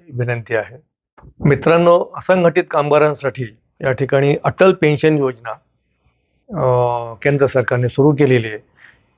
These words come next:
ही योजना असंघटित क्षेत्रातील नागरिकांसाठी, कामगारांसाठी आहे. या योजनेच्या लाभार्थ्यांची वयोमर्यादा किमान अठरा वर्षे आणि कमाल वय चाळीस वर्षे असायला हवं.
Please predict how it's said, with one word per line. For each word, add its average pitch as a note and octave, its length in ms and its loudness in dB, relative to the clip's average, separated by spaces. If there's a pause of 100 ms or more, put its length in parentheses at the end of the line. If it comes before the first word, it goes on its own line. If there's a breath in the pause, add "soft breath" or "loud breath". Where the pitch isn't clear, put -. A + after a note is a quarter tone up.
(120)
ही F3+ 440 4 (120)
योजना D3 680 0 (180)
असंघटित D#3+ 580 0
क्षेत्रातील C#3+ 500 0 (460)
नागरिकांसाठी, C3 760 0
कामगारांसाठी B2 840 -2
आहे. - 200 -20 (520 soft breath)
या D3+ 160 4
योजनेच्या C#3+ 480 0
लाभार्थ्यांची C#3+ 600 0
वयोमर्यादा C3 680 2
किमान D#3 380 -2
अठरा D#3+ 320 -2
वर्षे C#3+ 360 0
आणि D3 340 0 (680)
कमाल E3+ 360 2 (200)
वय C#3+ 180 2 (180)
चाळीस C3+ 300 -2
वर्षे A#2+ 260 -6
असायला A2 340 -6
हवं. G#2+ 180 -18